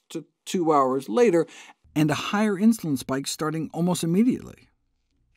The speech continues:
Overall, a twenty-five percent lower blood sugar response, and the body only had to release a, a fraction of insulin to deal with it, uh, less than half. Same thing with diabetics. Lower blood sugar spike with a sorghum porridge compared to grits that the body can deal with,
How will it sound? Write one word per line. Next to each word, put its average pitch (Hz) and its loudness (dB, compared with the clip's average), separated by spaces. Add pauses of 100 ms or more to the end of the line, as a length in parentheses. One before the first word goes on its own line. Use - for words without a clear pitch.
(640)
Overall, 175 2
a 143 -4
twenty-five 269 -2
percent 170 2
lower 196 2
blood 220 4
sugar 160 0
response, 117 -6 (360)
and 190 -8
the 190 -4
body 196 0
only 202 2
had 185 0
to 160 0 (180)
release 208 2
a, 180 4 (180)
a - -6
fraction 226 -2
of 202 0
insulin 208 0
to 160 -4
deal 285 4
with 175 2
it, - -6 (120)
uh, 175 -8
less 196 6
than 185 -6
half. 254 -6 (380)
Same 180 2
thing 196 2
with 185 2
diabetics. 185 0
Lower 165 2
blood 185 2
sugar 147 2
spike 160 0
with 139 2
a 110 -4
sorghum 190 0
porridge 123 -4
compared 139 -4
to 120 -4
grits 226 -6
that 190 0
the 156 2
body 180 2
can 147 -4
deal 277 4
with, 160 2